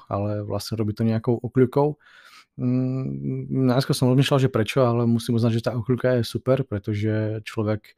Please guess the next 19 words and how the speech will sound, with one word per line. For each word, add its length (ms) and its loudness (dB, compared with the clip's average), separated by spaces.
a, 400 0
tá 240 4
orlická 240 2
chata, 240 0
to 80 -2
je 80 0
nič, 240 2
to 80 -8
je 20 -20
proste 240 -10
kúsok, 480 -8
kúsok 320 -6
lesom, 400 -2
ale 400 -4
dá 240 -2
sa 160 -2
ísť 320 -2
ako 60 -16
neznačkou 440 2